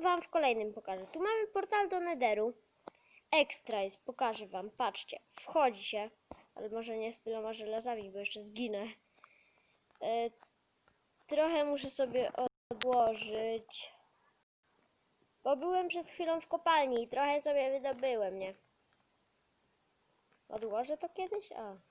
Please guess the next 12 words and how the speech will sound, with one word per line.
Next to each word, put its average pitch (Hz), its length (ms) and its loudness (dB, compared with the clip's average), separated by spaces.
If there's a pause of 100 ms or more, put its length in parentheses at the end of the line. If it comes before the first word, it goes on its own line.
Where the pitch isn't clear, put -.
(1300)
Odłożyć, 254 600 4
dobra, 233 460 4
odłożę 254 480 2
sobie 233 200 -10
sprawię 254 640 0
z - 120 -16
takie 233 260 -2
jedzonka. 240 560 2
Też 294 200 8
zdobyłem 233 520 6
jak 196 160 0
coś. - 640 -2